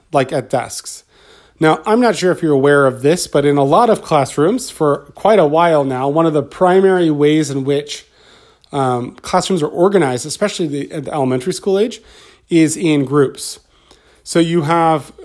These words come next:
table groups. Oftentimes they'll take four desks or, or more desks and put them together into groups of somewhere between three and six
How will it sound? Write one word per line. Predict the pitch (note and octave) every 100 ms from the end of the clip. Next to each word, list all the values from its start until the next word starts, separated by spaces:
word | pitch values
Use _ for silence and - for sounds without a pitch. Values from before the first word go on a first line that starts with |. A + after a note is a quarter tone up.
| -
table | - F#3+ F3
groups. | E3 -
Oftentimes | D#3 E3 D3+ C#3+
they'll | C#3+
take | D3
four | - D#3 D3
desks | D3+ D#3 - -
or, | C#3 B2+
or | - C#3
more | B2+ C3 C#3+
desks | E3+ F#3 -
and | F3+ C#3+
put | - E3+
them | E3+ C#3+
together | B2+ C3+ D#3+ G#3
into | E3+ C#3 C3
groups | C3+ E3+ -
of | C3
somewhere | - D3 D3
between | C#3+ - D3+ B2+
three | - D#3 F3+ F3 F3+
and | C#3+ -
six | F3 -